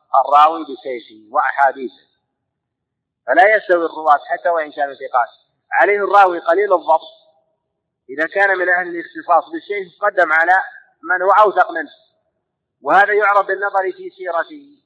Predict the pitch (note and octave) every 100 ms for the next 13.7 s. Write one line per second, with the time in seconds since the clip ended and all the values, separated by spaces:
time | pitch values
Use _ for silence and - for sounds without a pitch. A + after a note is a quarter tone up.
0 | _ D#3 E3+ E3+ G#3 F#3 E3+ F#3+ E3 D#3+
1 | D#3 D#3 D3+ E3+ D3+ C#3 C3 B2+ C#3 -
2 | _ _ _ _ _ _ _ _ _ _
3 | _ _ - D#3 F#3+ - F#3+ G#3 G#3 G#3
4 | G#3 F3 F#3 F#3 - _ _ _ _ _
5 | _ - F#3 F3 E3+ D#3+ D#3+ D3 - D3+
6 | - D#3+ D3+ D#3 D3+ - - C#3 D#3+ D#3
7 | D3+ D#3 D3+ D3 D3 D3 D3+ D3+ - -
8 | - - D#3 D3 D3 D3 D3+ D#3 D3+ C#3
9 | _ _ _ _ _ C#3 D3 C#3 D#3 -
10 | D3 C#3 _ _ _ _ _ _ D3 D3+
11 | D3 C#3+ C#3 _ _ C#3 D#3 D#3 C#3 D3+
12 | D3 C#3 C3+ C#3 D#3 D3 C3+ A#2+ - D3+
13 | D3 D3 D3+ D3 D3 C#3 D3